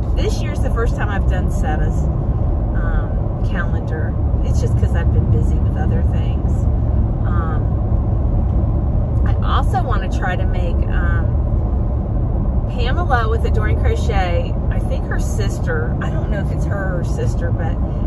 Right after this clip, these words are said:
they have a Valentine's, um, basket. Um, I don't know if they have a pattern, but I, I know the pattern. Um, but I'm gonna make a basket too. I'm gonna try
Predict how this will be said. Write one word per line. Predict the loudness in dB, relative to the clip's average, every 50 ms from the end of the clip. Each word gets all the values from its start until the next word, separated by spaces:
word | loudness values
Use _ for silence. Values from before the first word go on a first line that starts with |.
| -2 -2 -2 -2
they | 0 0 0 0
have | 0 0 0 0 2 2
a | 0 0
Valentine's, | 0 0 0 0 0 0 -2 -2 -2 -2 0 -2 -2 -2 -2 -2 -2 -2 0 0
um, | 0 0 0 0 0 0 0 0 0 2 2 0 0 0 0 0 0 0
basket. | 0 0 0 0 0 0 0 0 0 0 2 2 2 2 2 2 2 2 2 4 4 4 4 4 4 4
Um, | 4 2 4 4 6 6 6 4 4 4 4 4 4 4 4 4 4 4 4 4 6 4
I | 4 4
don't | 4 4 4 4
know | 4 4 2
if | 2 2
they | 2 2
have | 2 2 0 0
a | 0
pattern, | 0 0 2 2 2 2 2 0 0 0 -2 -2
but | -2 -2 -2 -2 0 0 0
I, | 0 0 0 0 -2 -2 -2 -2 0
I | 0 0 0
know | 0 -2 -2 0
the | 0 0
pattern. | 0 0 0 0 0 0 0 0 0 0 2 2 2 2 2
Um, | 2 4 4 4 4 4 4 4 4
but | 4 4 4
I'm | 4 2 2
gonna | 2 2 2 2 2
make | 2 2 2 2 2 2 2 2 4 4 2 2 2 2 2 2 2 2 2 2 2
a | 2
basket | 2 2 2 2 2 2 2 2 2 2 2 2 0
too. | 0 2 2 2 2 2 2 2
I'm | 2 0 0
gonna | 0 0 0 0 0
try | 0 0 0 0 0 0 0 0 0 0